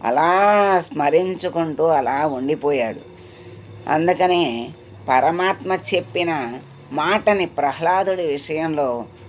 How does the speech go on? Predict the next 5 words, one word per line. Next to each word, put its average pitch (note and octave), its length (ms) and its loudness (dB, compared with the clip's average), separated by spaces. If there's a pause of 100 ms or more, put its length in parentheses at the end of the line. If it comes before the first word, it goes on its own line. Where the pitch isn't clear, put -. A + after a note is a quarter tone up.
(260)
"ఎవరైతే F#3 680 6
నన్ను E3+ 400 -4
ఎల్లప్పుడూ E3 760 -2
స్మరిస్తూ C3+ 640 -4
ఉంటారో D3 880 2